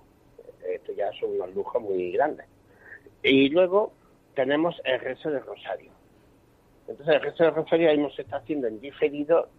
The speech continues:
todos los días a las once de la mañana. Pero la intención es, eh, como el Rosario completo, es decir, los cuatro misterios, eh,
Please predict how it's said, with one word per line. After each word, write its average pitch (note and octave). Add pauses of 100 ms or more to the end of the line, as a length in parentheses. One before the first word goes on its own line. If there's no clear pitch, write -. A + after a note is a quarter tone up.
todos C3+
los C3
días C3+
a A#2
las -
once A2+
de -
la A2
mañana. F2 (800)
Pero B2
la B2
intención C3 (100)
es, D3 (400)
eh, G#2
como A2
el G#2+
Rosario D#3
completo, C3+
es G2+
decir, G#2+
los F#2+
cuatro B2+
misterios, A#2 (760)
eh, G2+